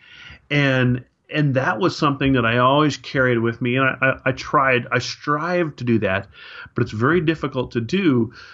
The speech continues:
But you've gotta, you've, you've gotta be willing to take that time, and you have to have leaders who are willing to allow you to say,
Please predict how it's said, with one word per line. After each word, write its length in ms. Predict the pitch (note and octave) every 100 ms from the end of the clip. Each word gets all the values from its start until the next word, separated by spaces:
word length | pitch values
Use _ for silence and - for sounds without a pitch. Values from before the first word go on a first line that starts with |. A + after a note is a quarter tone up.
| - C3+
But 160 | D3
you've 200 | D3+ B2+
gotta, 440 | C3 C#3+ G3 D3 B2+ -
you've, 240 | D#3 C3 B2 C3+
you've 180 | B2+
gotta 300 | A#2 C#3+ F3+
be 140 | F3+ F3+
willing 380 | C#3+ C#3 C#3 A#2+
to 60 |
take 380 | - - C3+ C3+
that 260 | B2+ - -
time, 400 | A#2 A2+ A2+ -
and 260 | C#3 F3+ F#3+
you 80 | F3+
have 320 | C#3+ C#3+ C#3
to 100 | C3+
have 300 | A#2 A#2+ A2+
leaders 440 | A#2+ C#3 C#3 A2+ -
who 160 | B2
are 120 | A#2
willing 360 | A2+ B2 A#2+ A#2
to 220 | - A#2+
allow 400 | A2 A2+ A2+ A#2+
you 220 | B2 A#2+ A#2
to 160 | A2+
say, 380 | G#2 A2+ A2